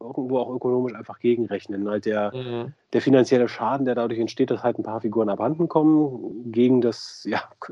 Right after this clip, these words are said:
Speaker 1: kostenlose Marketing, was halt dann
Speaker 2: Ja.
Speaker 1: dadurch betrieben wird.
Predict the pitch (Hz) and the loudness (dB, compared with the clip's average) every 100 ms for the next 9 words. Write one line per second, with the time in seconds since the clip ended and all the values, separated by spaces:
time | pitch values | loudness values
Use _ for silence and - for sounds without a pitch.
0 | - - 120 - 120 117 110 123 123 117 | -8 -2 -2 0 0 2 2 0 -2 -2
1 | 110 107 95 - 98 87 92 95 _ 120 | 0 -2 -4 -8 -8 -6 -6 -6 _ -12
2 | 113 113 - 107 107 - 104 107 101 98 | -10 -10 4 6 6 2 -2 2 2 2
3 | 110 | 0